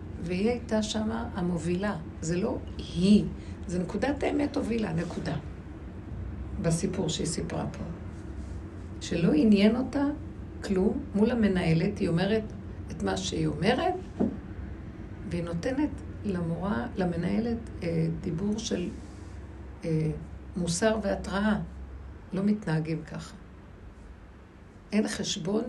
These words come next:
ואין ריצוי ואין, אה, פחד ואין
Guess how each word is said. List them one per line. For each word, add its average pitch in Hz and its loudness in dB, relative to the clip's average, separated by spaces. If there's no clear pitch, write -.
ואין 170 -4
ריצוי 233 0
ואין, 160 0
אה, 151 0
פחד 202 -2
ואין 160 0